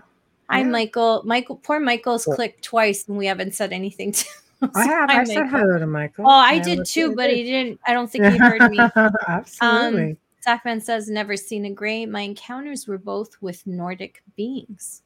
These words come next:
Speaker 1: Well, that's pretty
Speaker 3: I've
Speaker 1: cool.
Speaker 3: never seen any aliens at all until, like, the last two years. Like, I've been completely void of them.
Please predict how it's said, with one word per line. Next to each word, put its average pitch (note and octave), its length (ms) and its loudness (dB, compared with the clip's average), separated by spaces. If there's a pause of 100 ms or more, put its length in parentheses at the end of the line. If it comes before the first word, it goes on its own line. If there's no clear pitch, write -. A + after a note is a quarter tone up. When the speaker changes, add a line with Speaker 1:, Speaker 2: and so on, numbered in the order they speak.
Speaker 1:
Well, E3+ 80 -16
that's A3 280 -10
pretty A#3+ 220 -12
Speaker 3:
I've G3+ 120 6
Speaker 1:
cool. A3 40 -2
Speaker 3:
never B3+ 240 6
seen E3 300 4
any D#3 420 -2
aliens A#2 460 -4
at G#2 100 -4
all A2+ 280 -8
until, B2 420 -2
like, A2+ 320 -6
the A#2+ 100 -2
last A2+ 380 -8
two A#2 160 -12
years. - 500 -12
Like, F2+ 180 -18
I've A2 120 -12
been A2 200 -10
completely G#2+ 480 -12
void G#2+ 400 -4
of F2 160 -12
them. F2 220 -16